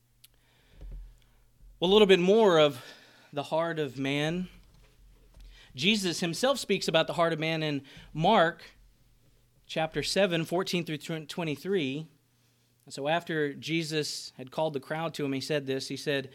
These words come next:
"Listen to me, all of you, and understand." There is nothing outside the man which can defile him if it goes into him, but the things which proceed out of the man are what defile him. If anyone has ears to hear, let him hear.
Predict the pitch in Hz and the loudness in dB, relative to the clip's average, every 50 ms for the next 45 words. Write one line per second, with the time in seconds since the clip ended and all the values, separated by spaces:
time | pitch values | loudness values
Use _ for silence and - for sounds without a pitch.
0 | - - - - - _ _ _ _ _ _ _ - 139 156 196 208 - 254 240 | -20 -20 -20 -20 -20 _ _ _ _ _ _ _ -8 -4 -2 -2 0 0 -2 -2
1 | 226 - 202 165 147 139 135 135 135 131 131 143 151 156 139 139 135 131 131 127 | -2 -2 -2 0 0 0 -2 -2 -4 -4 -4 -4 -2 -4 -4 -4 -2 -2 -2 -2
2 | 127 123 120 127 123 127 127 - - - 127 117 113 110 107 104 104 107 - _ | -2 -4 -4 -6 -6 -6 -8 -8 -8 -8 -8 -6 -6 -8 -8 -10 -12 -14 -18 _
3 | _ _ - - - _ - _ _ - 131 143 165 180 165 190 233 240 - 240 | _ _ -20 -20 -20 _ -20 _ _ -8 -4 -2 -2 -2 0 0 0 0 0 0
4 | 214 185 175 180 180 - - 202 202 220 220 190 175 165 160 160 156 156 156 - | 0 0 0 -2 -2 -2 -2 0 0 2 2 2 2 2 2 2 2 0 -2 -2
5 | - 156 143 143 143 139 - - 170 190 208 214 190 165 156 156 151 147 151 151 | -2 -2 -2 -2 -4 -6 -8 -8 -6 -4 -2 -2 -2 -2 -2 -2 -2 -2 -2 -2
6 | 156 151 - - - - - - _ - 165 170 - 170 156 147 143 147 143 143 | -4 -6 -10 -16 -18 -18 -20 -14 _ -2 -2 -2 0 -2 -4 -2 -2 0 0 0
7 | 139 127 170 208 226 202 - 160 147 151 143 139 135 135 131 151 165 175 - 165 | 0 0 0 -2 -2 -2 -4 -6 -4 -2 -2 -2 -2 -2 0 -2 -2 -2 -4 -8
8 | 151 - - 156 165 185 180 170 170 170 - - - 151 135 - - 147 143 143 | -10 -8 -6 -6 -4 -6 -6 -6 -8 -8 -8 -10 -10 -10 -8 -8 -6 -4 -2 -2
9 | 147 147 135 - 139 147 180 202 214 214 214 160 147 135 127 127 123 127 123 127 | -2 -2 -4 -6 -6 -4 -2 -2 -2 -4 -6 -8 -10 -8 -8 -8 -8 -6 -6 -6
10 | 123 123 123 127 127 123 120 127 123 - - - - - 143 156 156 151 139 127 | -8 -8 -8 -10 -10 -8 -8 -8 -10 -10 -12 -16 -12 -8 -6 -6 -4 -6 -6 -6
11 | 120 117 - - - - - - - - 170 147 196 202 226 233 214 190 165 175 | -8 -8 -10 -12 -16 -20 -20 -20 -14 -8 -2 0 2 2 4 2 2 0 0 0
12 | 160 147 - - 143 139 139 143 - - - 143 123 127 127 123 120 117 113 113 | -2 -2 -4 -6 -6 -6 -6 -6 -8 -10 -12 -14 -14 -12 -10 -10 -8 -8 -8 -10
13 | 113 113 113 _ - 117 110 104 107 113 107 107 110 110 | -10 -12 -14 _ -16 -16 -16 -14 -14 -14 -14 -14 -16 -18